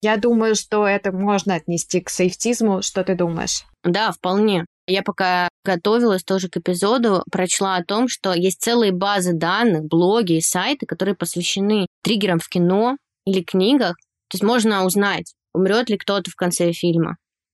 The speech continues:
Speaker 2: или нет. Да, вот даже настолько.
Speaker 1: О нет, мне кажется, это вообще убийство.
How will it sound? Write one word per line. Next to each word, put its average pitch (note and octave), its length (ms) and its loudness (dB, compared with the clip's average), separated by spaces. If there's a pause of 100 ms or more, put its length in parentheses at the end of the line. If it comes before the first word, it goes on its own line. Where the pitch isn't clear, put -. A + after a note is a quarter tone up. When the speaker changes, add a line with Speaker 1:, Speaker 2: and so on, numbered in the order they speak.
(120)
Speaker 2:
или F3+ 160 0
нет. F3+ 360 0
Да, F3 160 2
вот E3 180 0
даже F#3 280 0
настолько. F3+ 560 -2 (200)
Speaker 1:
О B3 120 0
нет, F#3+ 320 2
мне G3+ 160 2
кажется, G#3 360 -2
это F#3 140 -4
вообще F#3+ 320 -2
убийство. G3 520 0